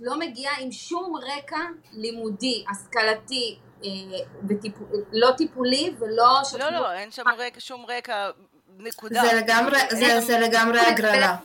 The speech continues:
Speaker 3: כן.
Speaker 2: לא, אין שם דרישה
Speaker 1: נכון.
Speaker 2: לתעודת יושר, נגיד, היא יכולה, זה יכול, כאילו, כלום.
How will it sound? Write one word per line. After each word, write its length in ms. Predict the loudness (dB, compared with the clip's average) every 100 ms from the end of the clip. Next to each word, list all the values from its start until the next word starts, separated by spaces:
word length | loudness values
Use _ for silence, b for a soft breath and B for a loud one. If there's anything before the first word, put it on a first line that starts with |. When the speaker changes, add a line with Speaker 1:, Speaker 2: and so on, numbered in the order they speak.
| -14 _
Speaker 3:
כן. 200 | -10 -10 -12 -20 _ _ _ _ _ _ _ _ _ _ _ _ _
Speaker 2:
לא, 380 | 0 4 4 2
אין 240 | -2 -4
שם 140 | -4 -8
דרישה 240 | -8 -2 0
Speaker 1:
נכון. 140 | 0
Speaker 2:
לתעודת 440 | -2 -4 -2 -2
יושר, 480 | -2 -6 -6 -10 -12
נגיד, 380 | -14 -20 -20 -20
היא 160 | -20 -18
יכולה, 460 | -14 -8 -6 -8
זה 140 | -10 -12
יכול, 300 | -12 -14 -16
כאילו, 280 | -18 -20 -20
כלום. 260 | -20 -20